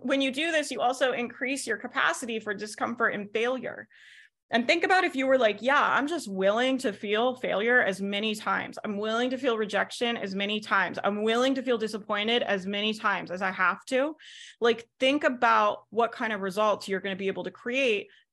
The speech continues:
even now between January one. Like, there's a lot of year left. Like, do not count yourself out for this year. There's still a lot of time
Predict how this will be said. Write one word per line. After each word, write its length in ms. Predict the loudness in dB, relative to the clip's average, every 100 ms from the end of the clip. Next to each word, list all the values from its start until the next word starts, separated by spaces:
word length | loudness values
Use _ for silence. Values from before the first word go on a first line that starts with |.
| _
even 300 | -2 0 2
now 160 | 4 4
between 380 | 2 0 -2 0
January 400 | 2 2 0 0
one. 240 | 2 0
Like, 180 | -2 0
there's 160 | 0 2
a 60 |
lot 260 | 2 4 4
of 80 | 2
year 240 | -2 -2
left. 300 | -2 -6 -6
Like, 160 | -8 -4
do 160 | -2
not 260 | 0 -2 2
count 180 | 0 0
yourself 380 | -2 0 0
out 220 | 2 0 0
for 100 | -4
this 240 | -6 -4
year. 320 | -4 -4 -4
There's 240 | 0 0 0
still 300 | -4 2 4
a 20 |
lot 220 | 6 4
of 80 | 2
time 420 | 0 0 0 -4